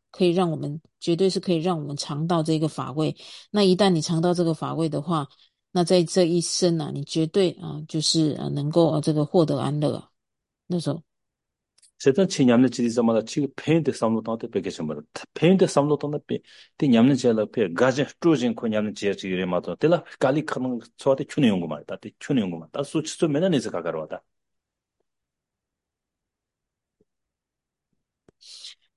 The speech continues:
Speaker 1: 所以我们在修行的时候啊，一定要去思维啊，利益的这个部分啊。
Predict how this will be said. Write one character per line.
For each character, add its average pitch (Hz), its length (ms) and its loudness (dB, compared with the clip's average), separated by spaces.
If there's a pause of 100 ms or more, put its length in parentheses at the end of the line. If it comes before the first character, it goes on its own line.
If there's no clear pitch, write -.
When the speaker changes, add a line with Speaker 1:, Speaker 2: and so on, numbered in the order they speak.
(180)
Speaker 1:
所 - 120 2
以 262 60 8
我 240 60 10
们 180 120 10
在 262 220 8
修 269 260 8
行 190 220 4
的 165 100 4
时 165 160 -4
候 185 300 -4
啊， 175 140 -4
一 170 100 0
定 214 200 -2
要 202 140 4
去 196 220 0
思 - 380 -2
维 160 360 0
啊， 147 100 -12
利 202 300 2
益 180 320 0 (140)
的 170 80 4
这 165 220 4
个 160 100 4
部 185 180 0
分 156 300 -2
啊。 - 60 -12